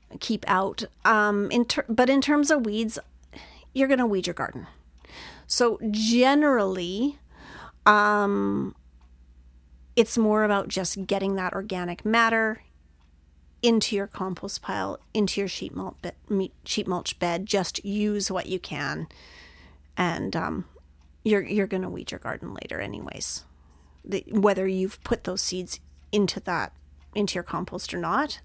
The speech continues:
there's gonna be weeds. Nature abhors a vacuum. So wherever you have not planted a plant, it's going to grow a plant, which, you know,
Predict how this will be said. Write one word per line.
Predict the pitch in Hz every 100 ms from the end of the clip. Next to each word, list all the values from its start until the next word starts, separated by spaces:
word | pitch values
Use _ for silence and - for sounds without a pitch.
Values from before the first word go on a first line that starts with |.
| -
there's | 196 202 175
gonna | 185 147
be | 165 -
weeds. | 64 65 - - - - - -
Nature | 214 226 226 247 226 -
abhors | - 180 196 196 190
a |
vacuum. | 185 156 - 233 285 302 - _ _ _ _ _ _ - - -
So | - 208 185 180
wherever | 185 196 - 180 214 214
you | 208 196 190 190 185 - -
have | - 190
not | 196 208 -
planted | 233 262 277
a | 285
plant, | - 269 285
it's | 220 - -
going | 202 202 202
to | 226
grow | 247 285
a | 202
plant, | - - - - - _ _
which, | - 185 - - - - - _ _ _ -
you | 196
know, | 196 190